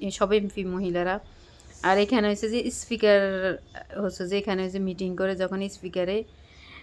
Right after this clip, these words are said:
আম, মিটিং করে, এটা হচ্ছে যে সেই রুম, স্পিকার মিটিং করে এখানে। আর সব মানে অনেক এমপিদের দেখলাম, ভালোই লাগলো। বি-, সব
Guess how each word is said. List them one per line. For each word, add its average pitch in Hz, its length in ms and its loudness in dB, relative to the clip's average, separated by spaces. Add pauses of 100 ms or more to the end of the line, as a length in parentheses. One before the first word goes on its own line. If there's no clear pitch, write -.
(160)
আম, 180 260 2 (440)
মিটিং 185 340 -4
করে, 190 220 0
এটা 180 140 -2
হচ্ছে 180 220 -4
যে 180 100 -4
সেই 190 320 0
রুম, 185 220 -2 (1700)
স্পিকার 190 400 0
মিটিং 190 360 -2
করে 190 180 0
এখানে। 190 340 -4 (1000)
আর 185 240 4 (680)
সব 240 320 6
মানে 226 280 4 (360)
অনেক 240 300 4 (260)
এমপিদের 220 520 4
দেখলাম, 214 420 4 (100)
ভালোই 214 340 8
লাগলো। 185 380 4
বি-, 196 240 -4 (340)
সব 208 240 6